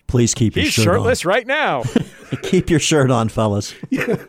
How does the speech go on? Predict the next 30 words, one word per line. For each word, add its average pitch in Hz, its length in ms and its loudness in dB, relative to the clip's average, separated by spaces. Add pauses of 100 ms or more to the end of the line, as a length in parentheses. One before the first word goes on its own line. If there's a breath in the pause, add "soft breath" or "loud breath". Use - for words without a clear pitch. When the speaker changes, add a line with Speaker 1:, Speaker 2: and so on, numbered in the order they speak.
(300 loud breath)
Speaker 3:
yeah, 180 180 0
"Do 202 280 2
as 185 120 4
I 170 120 4
say, 175 240 0
not 170 240 2
as 151 120 2
I 151 120 4
do," 151 240 4
says 139 240 0
Joel 151 300 2
Mann, 151 340 2
who 127 200 0
always 156 540 2 (260 loud breath)
mans 156 380 0
the 151 80 -2
knobs 143 460 0
and, 147 180 -2
and 139 320 -2
dials 135 460 0
over 135 180 0
here, 123 400 0 (180)
uh, 123 200 -6
completely 151 480 -2
shirtless 110 540 -6
and 127 260 -8
shoeless. 90 580 -10
No, 214 380 -2
he's, 190 180 -6
uh, 214 160 0